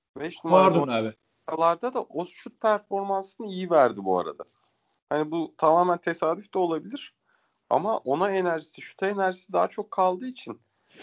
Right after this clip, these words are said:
Speaker 1: yani bu ve orada da gerçekten iyi şut performansı verdi.
Speaker 2: Evet, evet.
Speaker 1: Evet.
Speaker 2: Aslında üçlük yüzdesi yüksekti Bartel'in. E, son dönemde düşse de, e, sakatlanmadan, daha doğrusu hastalanmadan önce yüksek yüzdeli oynuyordu. Yani Sertaç'tan daha iyi üçlük yüzdesi vardı ama Sertaç'ın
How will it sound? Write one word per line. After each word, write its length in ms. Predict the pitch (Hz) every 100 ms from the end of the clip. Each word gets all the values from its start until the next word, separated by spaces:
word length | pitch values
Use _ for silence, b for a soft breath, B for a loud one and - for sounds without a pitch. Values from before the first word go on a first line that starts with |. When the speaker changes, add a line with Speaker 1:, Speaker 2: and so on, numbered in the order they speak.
| B B _ -
Speaker 1:
yani 360 | 110 107 117
bu 200 | 165 269 - _ _ _
ve 200 | 104 185
orada 340 | 180 165 196
da 40 | 240
gerçekten 540 | 180 196 - - 220
iyi 120 | 175
şut 220 | - -
performansı 760 | - 110 101 98 92 87 - 87
verdi. 240 | 80 73 - _ _ _ -
Speaker 2:
Evet, 320 | 151 202 190
evet. 0 |
Speaker 1:
Evet. 180 | 202 240
Speaker 2:
Aslında 540 | 143 - 277 269 - -
üçlük 300 | 165 - 220
yüzdesi 300 | 214 220 175
yüksekti 640 | 147 - 254 - 170 127
Bartel'in. 640 | 120 127 123 123 120 120 -
E, 120 | 123 120
son 260 | 156 156
dönemde 340 | 160 165 165 147
düşse 340 | 143 - 220
de, 100 | 185
e, 580 | 233 - 135 135 131 123
sakatlanmadan, 760 | 156 160 165 208 202 156 131
daha 140 | 135 147
doğrusu 220 | 143 127
hastalanmadan 640 | 123 147 165 214 185 165
önce 460 | 151 143 208 277 b b b
yüksek 380 | 151 143 226 226
yüzdeli 300 | 180 135 131
oynuyordu. 240 | 120 113 110
Yani 240 | 107 110
Sertaç'tan 580 | - 139 135 147 185 156
daha 200 | 151 190
iyi 120 | 175
üçlük 320 | 139 - 135
yüzdesi 320 | 123 120 -
vardı 260 | 127 120 165
ama 180 | 285 247
Sertaç'ın 600 | - 165 170 175 226